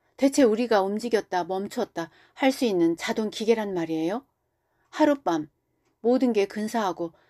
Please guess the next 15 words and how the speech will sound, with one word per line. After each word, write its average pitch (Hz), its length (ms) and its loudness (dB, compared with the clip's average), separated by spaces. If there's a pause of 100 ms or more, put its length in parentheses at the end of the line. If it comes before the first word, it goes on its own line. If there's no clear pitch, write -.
(120)
사랑으로 294 500 4
가득 226 340 -6
차 240 120 -6
있었는가 180 520 -6
하면 160 340 -6 (320)
갑자기." 175 600 -6 (1500)
그녀는 196 540 -4
라빅의 202 400 -4
얼굴을 185 400 -8
보고는 165 520 -4 (140)
입을 185 340 -6
다물었다. 160 720 -12 (920)
"그런 220 300 -2
말을 202 260 -4
하리라고는 180 720 -4